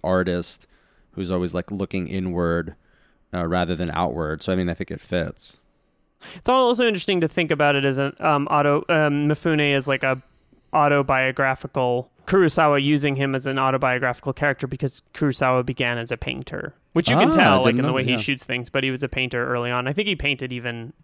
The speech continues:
Speaker 2: like, while making films as, like, a hobby.
Speaker 1: Yeah.
Speaker 2: Um, yeah,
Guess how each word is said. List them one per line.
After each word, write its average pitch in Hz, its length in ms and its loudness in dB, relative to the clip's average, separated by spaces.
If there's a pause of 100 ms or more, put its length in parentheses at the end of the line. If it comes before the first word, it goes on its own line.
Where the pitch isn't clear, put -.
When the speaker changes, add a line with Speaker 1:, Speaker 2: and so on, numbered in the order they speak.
(100)
Speaker 2:
like, 123 240 -4
while 123 160 0
making 113 300 -8
films 123 340 -6
as, 123 140 -12
like, 117 120 -4
a 120 80 -2
hobby. 123 400 0 (140)
Speaker 1:
Yeah. 87 320 0
Speaker 2:
Um, 180 500 2 (500)
yeah, 240 380 2